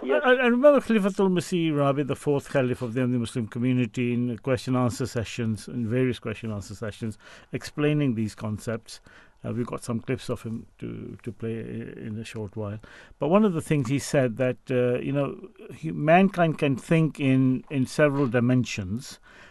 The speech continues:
Speaker 2: Uh, you know, you've got the six senses,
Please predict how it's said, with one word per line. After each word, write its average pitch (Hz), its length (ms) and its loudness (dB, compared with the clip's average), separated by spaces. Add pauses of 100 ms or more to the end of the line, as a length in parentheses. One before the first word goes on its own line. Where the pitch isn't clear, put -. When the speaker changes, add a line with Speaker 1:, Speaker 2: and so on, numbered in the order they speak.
(120)
Speaker 2:
Uh, 110 460 -2 (760)
you 151 140 -8
know, 113 240 -8
you've 117 160 -8
got 123 140 -6
the 107 80 -10 (160)
six - 300 -6
senses, 113 720 -6